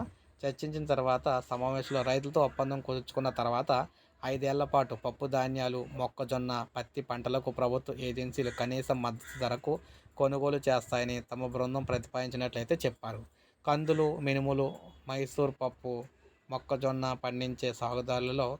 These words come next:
ఎన్పీసీఎఫ్, అదేవిధంగా ఎన్ఏఎఫ్ఈడి వంటి సహకార సంఘాలు ఒప్పందం కుదుర్చుకుంటాయని తెలిపారు. కొనుగోలు చేసే పరిమాణంపై ఎటువంటి పరిమితి ఉండదని పేర్కొన్నారు. దీనికోసం ఒక పోర్టల్ కూడా అభివృద్ధి చేస్తామన్నారు.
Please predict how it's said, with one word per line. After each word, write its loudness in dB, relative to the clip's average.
ఎన్పీసీఎఫ్, -4
అదేవిధంగా 0
ఎన్ఏఎఫ్ఈడి -2
వంటి -2
సహకార 0
సంఘాలు -2
ఒప్పందం -6
కుదుర్చుకుంటాయని -2
తెలిపారు. -2
కొనుగోలు 2
చేసే 2
పరిమాణంపై -2
ఎటువంటి -2
పరిమితి 0
ఉండదని 0
పేర్కొన్నారు. -6
దీనికోసం 0
ఒక 0
పోర్టల్ -2
కూడా 0
అభివృద్ధి -4
చేస్తామన్నారు. -2